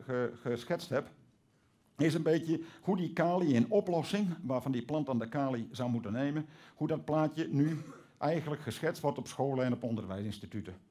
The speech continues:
En, nou, dat blijkt wel aardig in, eh, in beweging te zijn. En dat geloven we ook allemaal. En dan kijken we, nou, we willen dat balans moeten we houden. Dus als we zoveel onttrekken, moeten we zoveel bijgaan. En dan blijft het allemaal mooi in balans.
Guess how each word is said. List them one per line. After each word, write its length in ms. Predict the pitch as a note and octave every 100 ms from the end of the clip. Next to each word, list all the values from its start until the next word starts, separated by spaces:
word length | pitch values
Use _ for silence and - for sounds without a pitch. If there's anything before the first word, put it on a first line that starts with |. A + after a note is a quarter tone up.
| _ - - - - -
En, 500 | D3 C#3+ D3 D3 - -
nou, 140 | B2+ G#2+
dat 140 | C#3
blijkt 240 | C#3+ D3+ C3+
wel 140 | C#3+
aardig 280 | D3+ D3 B2
in, 220 | C3 B2
eh, 260 | B2 A#2+ A#2 -
in 120 | C#3
beweging 400 | A#2+ B2 D3 D3
te 80 | C#3+
zijn. 300 | C3 D3+ D3+ - - -
En 120 | - C#3
dat 140 | B2+
geloven 360 | C3 C3+ C#3 B2+
we 60 |
ook 120 | B2+
allemaal. 520 | B2+ B2+ A#2+ B2 B2 B2+
En 120 | G#2
dan 140 | F#2+
kijken 300 | F#2+ G2 G2
we, 60 | F#2+
nou, 160 | G#2
we 60 | F#2+
willen 200 | G2 F#2
dat 140 | F#2
balans 280 | E2+ B2+ D3+
moeten 220 | C3 C#3
we 60 | B2+
houden. 280 | A#2+ A#2+ A#2+
Dus 120 | G2+
als 100 | E2+
we 80 | F2
zoveel 300 | A2+ A#2 G#2+
onttrekken, 420 | F#2+ A2 A#2 A#2
moeten 200 | G2+ F#2+
we 60 | G2
zoveel 300 | G#2 G#2+ G2+
bijgaan. 460 | G#2+ G2 G2 G#2
En 120 | B2+
dan 80 | G#2+
blijft 200 | G#2 G#2
het 120 | G2
allemaal 260 | G#2 A2 G#2
mooi 260 | G#2 G#2 G2+
in 80 |
balans. 400 | G2 G#2 F2+ -